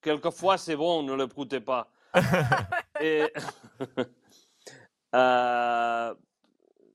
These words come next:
Speaker 1: je sais pas, c'est, c'est spéculation, mais c'est, c'est un feuilleton que je crois qu'il va finir au, dans un mois, au fin d'avril, parce qu'il doit donner une réponse au, au Borussia.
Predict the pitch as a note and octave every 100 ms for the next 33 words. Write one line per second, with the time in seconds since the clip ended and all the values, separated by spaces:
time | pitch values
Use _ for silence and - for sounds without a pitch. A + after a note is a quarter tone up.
0 | _ - - C#3 D#3+ F3+ - C#3 C3 D#3
1 | - E3 D3 E3+ - E3 F3+ D3 C#3+ C#3
2 | C3+ - - _ _ B2+ - E3 E3 E3
3 | - - D#3+ E3 F#3 E3+ D#3+ F3+ G3 E3+
4 | D3+ E3+ E3 F3 D3 D3+ E3 D#3+ F3+ F3+
5 | D#3 C#3+ C#3 B2+ _ _ _ C3+ C#3+ C#3+
6 | C#3+ D3 D3 D3 D3+ F3 E3 _ _ _
7 | _ C#3+ C3+ C3+ - D3+ D3+ E3 D#3 D3
8 | C#3 C3 B2 C#3+ E3+ B2 _ _ _ _
9 | _ _ - B2 - C#3+ C3 C#3+ C#3 C3+
10 | D3 D3 C#3+ D3 C#3 C#3 - C#3+ D3+ D3
11 | B2 - A#2+ A#2+ A#2 A#2 A#2 A#2 A2+ B2
12 | C#3 - - G#2+